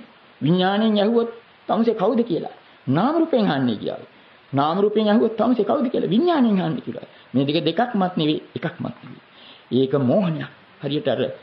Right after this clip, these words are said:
ඒකම තමයි අපි පෙන්නුවේ නාම රූප කියලා කියන්නේ. නාමට නාම ස්වරූපයකුත් රූප සංඥාවකුත් පමණයි. නමුත් ඒක තුලයි විඥාණයට අරමුණක් ඉදිරිපත් නැහැටි ඔන්න එතනයි ලෝකයක් හැදෙන්නේ.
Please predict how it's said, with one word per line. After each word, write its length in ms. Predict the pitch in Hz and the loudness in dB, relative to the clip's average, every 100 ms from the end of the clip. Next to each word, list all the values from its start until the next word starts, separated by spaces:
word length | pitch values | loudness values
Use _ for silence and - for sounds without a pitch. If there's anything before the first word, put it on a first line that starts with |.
| - - | -20 -6
ඒකම 260 | 135 175 220 | -2 0 -2
තමයි 320 | - 262 247 | -2 0 0
අපි 160 | - | 0
පෙන්නුවේ 360 | 240 220 214 285 | 0 0 0 0
නාම 340 | 135 131 208 220 | 0 0 0 0
රූප 260 | 190 302 - | 0 -2 -2
කියලා 280 | - 131 - | -4 -4 -4
කියන්නේ. 260 | - - - - - - _ _ | -10 -14 -20 -20 -20 -20 _ _
නාමට 500 | 131 135 156 262 - - - - - _ - - | -2 0 0 -2 -2 -4 -6 -18 -20 _ -16 -4
නාම 260 | 123 202 226 | -2 0 0
ස්වරූපයකුත් 680 | - - 185 196 170 165 160 - - - - _ _ - - | -2 -2 2 0 -2 -4 -8 -10 -20 -20 -20 _ _ -20 -4
රූප 200 | 135 - | 0 0
සංඥාවකුත් 580 | 143 - 185 165 139 139 | 0 0 0 0 -2 -4
පමණයි. 340 | - 165 185 85 - - - - | -4 -4 -4 -8 -18 -20 -20 -12
නමුත් 240 | - 131 127 | -6 -4 -2
ඒක 180 | 135 139 | -2 -2
තුලයි 440 | 131 139 156 127 - - - _ - | -4 -2 0 -2 -6 -20 -20 _ -8
විඥාණයට 580 | 143 165 165 165 180 175 | -4 -2 -2 -2 -2 0
අරමුණක් 440 | 170 185 196 - - | 0 0 -2 -4 -10
ඉදිරිපත් 420 | - 180 208 208 - | -6 -4 -2 -2 0
නැහැටි 320 | 180 196 190 | 0 0 0
ඔන්න 200 | 185 202 | 2 2
එතනයි 400 | 220 330 170 160 | 0 0 -2 0
ලෝකයක් 400 | 160 165 - - | 0 0 -2 -12
හැදෙන්නේ. 360 | - 117 147 - | -8 -6 -6 -10